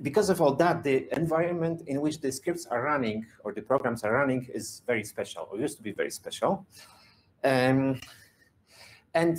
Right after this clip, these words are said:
uh, as Lennart mentioned, uh, quite explicitly, I mean, we, we do, we, we repeat the work that the R P M or deb is doing or whatever. Uh,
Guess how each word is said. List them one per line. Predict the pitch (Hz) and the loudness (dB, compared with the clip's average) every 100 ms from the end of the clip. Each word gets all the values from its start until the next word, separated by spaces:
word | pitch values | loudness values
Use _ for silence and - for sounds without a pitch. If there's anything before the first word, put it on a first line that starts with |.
| - - - | -4 -12 -6
uh, | 113 151 | -4 -2
as | 160 | 0
Lennart | 156 143 135 - | 2 2 0 -2
mentioned, | 151 160 151 143 143 - - - | -2 -2 -4 -6 -8 -12 -14 -4
uh, | 110 101 98 95 87 82 | -2 0 0 0 -2 -4
quite | 107 117 | -4 -4
explicitly, | 113 - - 160 151 131 | -8 -12 -8 -2 0 2
I | |
mean, | 123 127 | 2 0
we, | 135 135 | 2 2
we | 143 | 0
do, | 143 156 156 147 - _ | 2 6 6 4 -6 _
we, | 143 143 127 | -4 -4 -4
we | - 127 | 0 0
repeat | 143 165 160 | 2 -2 0
the | 127 | 2
work | 123 123 | 4 4
that | 113 98 | 0 -6
the | - - | -8 -2
R | 110 | -2
P | - 123 | -2 -2
M | 117 113 107 | -2 -2 -2
or | 101 98 92 - | 0 -2 -4 2
deb | 95 92 | 2 0
is | 90 | -10
doing | - 101 95 90 | 2 4 4 0
or | 90 | -6
whatever. | 92 107 143 175 - - - - - - | -4 0 2 2 -4 -20 -18 -18 -10 2
Uh, | 117 110 110 | 4 6 4